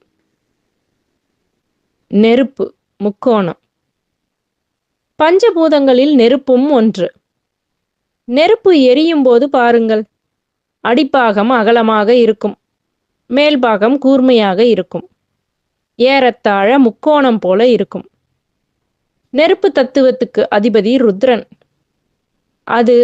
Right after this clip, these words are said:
அழித்தலுக்குரிய தத்துவம். இறைவனை நெருப்பு வடிவில் இருப்பதாக பாவித்து வழிபடவே அதன் அடையாளமாக முக்கோண வடிவமான யாககுண்டம். காற்று, அருகோணம்.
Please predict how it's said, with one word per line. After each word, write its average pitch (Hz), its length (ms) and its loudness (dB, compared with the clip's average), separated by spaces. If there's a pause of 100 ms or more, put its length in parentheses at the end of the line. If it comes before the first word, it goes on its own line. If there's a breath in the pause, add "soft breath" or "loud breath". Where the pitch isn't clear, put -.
(260)
அழித்தலுக்குரிய 247 1080 0 (220)
தத்துவம். 196 500 -6 (1300)
இறைவனை 269 600 2
நெருப்பு 262 460 0
வடிவில் 226 560 0
இருப்பதாக 226 680 0
பாவித்து 214 600 -2
வழிபடவே 214 640 0 (360)
அதன் 226 260 0
அடையாளமாக 240 920 0 (160)
முக்கோண 269 600 0
வடிவமான 220 680 0
யாககுண்டம். 185 640 -4 (1900)
காற்று, 220 480 -4 (920)
அருகோணம். 233 580 0